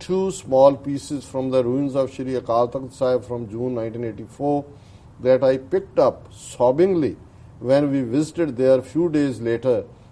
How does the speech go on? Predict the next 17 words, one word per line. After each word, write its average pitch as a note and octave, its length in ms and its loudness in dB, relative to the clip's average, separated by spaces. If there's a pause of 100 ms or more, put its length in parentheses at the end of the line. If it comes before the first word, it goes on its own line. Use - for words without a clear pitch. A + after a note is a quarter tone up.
(320)
after C#3 260 -4
the B2+ 140 4
dreadful A2 440 -4
attack B2+ 580 0
with B2 100 -8
smash, B2 720 -4
with C3 120 -2
special C3+ 520 -2 (140)
permission C#3 500 -2 (480)
and D#3+ 320 2
in D#3 120 0
the D3 100 2 (120)
company C3 340 -4
of B2 140 2
some D#3+ 280 -2
army A#2+ 560 -2
men। A#2+ 120 -2